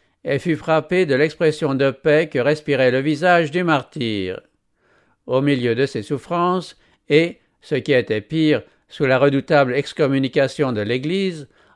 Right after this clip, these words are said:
le condamné manifestait une foi et une sérénité que le jeune homme mettait péniblement en contraste avec son désespoir, avec les ténèbres où il tâtonnait, lui, le strict observateur des ordonnances de l'Église.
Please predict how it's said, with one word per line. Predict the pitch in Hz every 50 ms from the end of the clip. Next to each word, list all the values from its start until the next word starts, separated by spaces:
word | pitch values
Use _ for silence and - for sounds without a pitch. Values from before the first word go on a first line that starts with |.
| -
le | - 131 135
condamné | 135 - 180 175 160 170 165 160 156 147 131
manifestait | 127 139 147 156 165 151 - 180 170 156 - - - 185 180 175 160 139
une | 127 135 139 156 165
foi | 151 - - 170 160 151 135 -
et | 147
une | 143 143 131
sérénité | - - 185 180 156 147 135 127 123 123 - - 165 165 165 170 - _ _ _ _ _ _ -
que | - 160
le | 156 170 165
jeune | 139 175 160 165
homme | 175 170 151 127 123
mettait | 131 151 156 151 151 147 123
péniblement | - - 170 170 165 160 151 139 156 156 151 151 139 117
en | 117
contraste | 113 - 151 143 - - 170 165 180 185 170 - _ _ _ _ _ _ _ _ _ -
avec | 147 151 147 156 139 123
son | - - 175 175
désespoir, | 180 170 151 151 131 - - - 147 131 127 127 131 135 139 139 139 135 - _ _ _ _ _ _
avec | - 151 147 151 160 180 175 139 127
les | 151 160 160
ténèbres | - 143 123 120 127 127 135 139 139 127
où | 147 139
il | 139 123 -
tâtonnait, | - 170 156 156 - 160 143 131 131 131 135 143 151 151
lui, | 156 135 135 139 143 147 170 165 _ _ _ -
le | - 180 143
strict | - - - 190 180 156 151 - -
observateur | 160 151 - - 165 135 131 139 135 - - 185 180 180 170 160
des | 135 135 127 143
ordonnances | 135 135 135 147 147 165 180 185 175 135
de | 131 185
l'Église. | 202 185 165 131 139 131 123 120 113 107 104 104 98 98